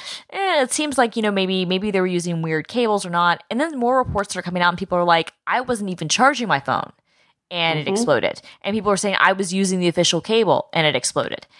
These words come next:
Speaker 1: And so then, you know, um, I guess it was, uh, week before last, uh, Samsung ended up kind of, kind of doing something unprecedented where they said, "We are going to recall, uh, do a voluntary recall of the phones. So we are going to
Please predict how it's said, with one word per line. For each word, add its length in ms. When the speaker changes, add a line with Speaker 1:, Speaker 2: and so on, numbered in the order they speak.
Speaker 1:
And 140
so 100
then, 320
you 80
know, 240
um, 460
I 60
guess 160
it 40
was, 160
uh, 560
week 260
before 280
last, 580
uh, 200
Samsung 800
ended 240
up 200
kind 260
of, 180
kind 200
of 60
doing 160
something 180
unprecedented 460
where 100
they 100
said, 220
"We 200
are 80
going 220
to 60
recall, 760
uh, 60
do 160
a 40
voluntary 540
recall 400
of 80
the 60
phones. 440
So 160
we 140
are 80
going 340
to 420